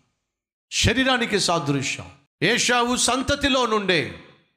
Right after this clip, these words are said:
హామాను పుట్టుకొచ్చాడు. ఏశావు సంతతిలో నుండే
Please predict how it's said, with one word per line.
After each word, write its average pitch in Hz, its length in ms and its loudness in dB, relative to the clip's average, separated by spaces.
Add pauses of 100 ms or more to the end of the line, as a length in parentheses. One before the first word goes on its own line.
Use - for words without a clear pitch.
(280)
హామాను 180 360 2
పుట్టుకొచ్చాడు. 120 840 -4
ఏశావు 247 540 0
సంతతిలో 277 640 0
నుండే 233 580 -2